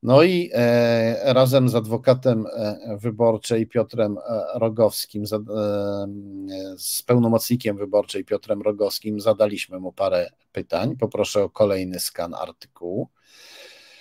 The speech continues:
Między innymi, e, jak czytamy w artykule relacjonującym proces, O'Keefe musiał przyznać przed polskim sądem, że został aresztowany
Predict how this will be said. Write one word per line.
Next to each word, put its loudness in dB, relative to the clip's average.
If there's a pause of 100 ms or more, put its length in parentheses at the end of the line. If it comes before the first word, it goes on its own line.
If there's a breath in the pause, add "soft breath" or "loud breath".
(180 loud breath)
Między 8
innymi, 6
e, 0
jak 2
czytamy 8
w 4
artykule 6
relacjonującym 4
proces, 2
O'Keefe 0
musiał 4
przyznać 2
przed -6
polskim 2
sądem, 4
że -2
został 2
aresztowany 2